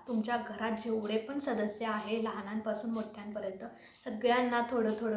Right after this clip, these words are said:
थोडं प्रसादारूपी तुम्ही ते द्यायचं आहे, जेणेकरून बघा ते दूध घेतल्यामुळे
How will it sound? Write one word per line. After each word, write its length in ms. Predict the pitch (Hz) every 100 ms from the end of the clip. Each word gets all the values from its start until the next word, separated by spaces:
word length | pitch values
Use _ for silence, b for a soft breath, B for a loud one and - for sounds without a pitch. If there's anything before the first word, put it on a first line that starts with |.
| 208
थोडं 180 | 226 220
प्रसादारूपी 640 | 226 214 202 208 214 202
तुम्ही 320 | 220 208 247 269
ते 80 |
द्यायचं 400 | 233 247 247 -
आहे, 460 | 214 - - - - 214
जेणेकरून 640 | 262 277 302 254 233 233
बघा 280 | 226 214 220 220
ते 120 | 233 233
दूध 420 | 226 233 240 220 - - - _ _ 220
घेतल्यामुळे 520 | 214 220 226 226